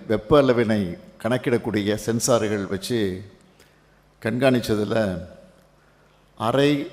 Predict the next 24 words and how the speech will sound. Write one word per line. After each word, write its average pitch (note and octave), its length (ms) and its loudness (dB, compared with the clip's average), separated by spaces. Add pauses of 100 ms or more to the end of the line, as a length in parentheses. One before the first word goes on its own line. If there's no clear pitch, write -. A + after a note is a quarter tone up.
வெப்பநிலை A#2 720 4 (200)
ஒன் B2 240 0
பாயிண்ட் B2 300 2
ஃபைவ் G#2+ 380 -2
டிகிரி G#2+ 220 0
முதல் A#2 500 -2 (760)
மூணு C3 340 2
டிகிரி A#2 260 2
வரை G#2+ 220 4
குறைஞ்சிருக்கு. G#2+ 840 -4 (1200)
இது B2+ 160 0
குறித்த C3 340 4
அறிக்கையின் B2+ 380 2
அடிப்படையில G#2+ 680 0 (1160)
இந்த A2+ 220 2
திட்டத்தை A2+ 400 0
தமிழ்நாட்டில் B2 440 2
இருக்க G#2 480 0
இருநூத்தி A#2 460 -2
தொண்ணூத்தேழு A#2 460 0
பசுமை G#2+ 400 -2
பள்ளிகள்லையும் G#2+ 720 -2 (840)
செயல்படுத்த A2+ 560 -2
போறோம். F2 340 -4